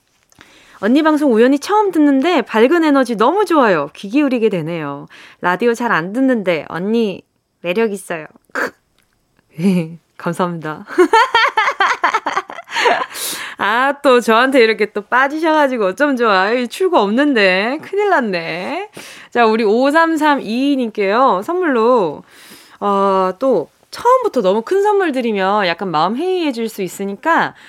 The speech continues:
약간, 약간 마음이 큰 선물로다가, 음, 음, 원래 바나나 우유 두 개 줘야 되는데 하나만 드릴게요. <laughs> 하나만 보내드릴게요.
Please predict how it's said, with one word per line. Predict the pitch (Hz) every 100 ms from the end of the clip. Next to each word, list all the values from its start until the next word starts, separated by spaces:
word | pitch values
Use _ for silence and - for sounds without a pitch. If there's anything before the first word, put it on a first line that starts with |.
| - - -
약간, | 302 - - 415 415 403 330 240 - _ _ _ -
약간 | - 339 _ - 381 262
마음이 | 180 240 392 440
큰 | 403 415 381
선물로다가, | 370 330 294 254 220 196 185 302 269 170 135 - _ _ 262
음, | 285 - 277
음, | 262 190 139 - _ -
원래 | 185 196
바나나 | 233 285 370 370 294
우유 | 247
두 | 247 247
개 | 285
줘야 | 320 277
되는데 | 214 208 233 339
하나만 | 302 453 508 453 269
드릴게요. | 185 151 - 139 - - _ _
<laughs> | - - - 302 359 330 320 294 285 254 - 233 - 226 - - - - _ - - - 339 320 - -
하나만 | - 453 440 440 381 359
보내드릴게요. | 277 214 214 175 160 - 160 95